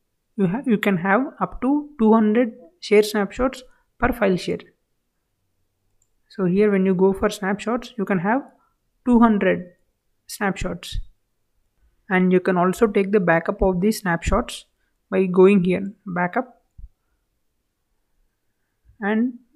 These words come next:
you need to set up this recovery services vault before you go for backup option. After you set up this service, click back,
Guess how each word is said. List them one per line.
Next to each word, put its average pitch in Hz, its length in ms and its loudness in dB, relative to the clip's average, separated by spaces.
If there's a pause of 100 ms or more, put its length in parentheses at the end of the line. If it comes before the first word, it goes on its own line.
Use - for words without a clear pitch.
(460)
you 190 120 2
need 196 120 0
to 240 80 4
set 208 220 0
up 202 100 2
this 208 200 0
recovery 196 320 0
services 185 440 -4
vault 220 280 -4 (180)
before 202 400 2 (420)
you 196 80 -2
go 185 140 2
for 190 160 -2
backup 175 400 0
option. 175 400 -8 (1080)
After 202 280 -4
you 208 100 4
set 208 200 -4
up 190 100 -2
this 196 180 -2
service, 233 480 0 (600)
click 214 260 0
back, 175 280 -2